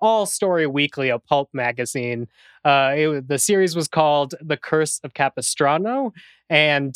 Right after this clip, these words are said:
it starred a figure we would eventually get to know as Zorro. Uh, Zorro is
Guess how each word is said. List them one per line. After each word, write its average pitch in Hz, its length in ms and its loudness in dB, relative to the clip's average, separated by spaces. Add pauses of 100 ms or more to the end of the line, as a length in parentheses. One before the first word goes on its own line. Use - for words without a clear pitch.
(120)
it 156 240 0
starred 143 760 2
a 143 180 -2
figure 160 340 0
we 185 100 0
would 180 160 0
eventually 165 480 -2
get 135 200 -2
to - 100 -8
know 123 360 0 (280)
as 131 440 0 (120)
Zorro. 135 800 -2 (420)
Uh, 143 300 2
Zorro 196 840 2
is 185 560 0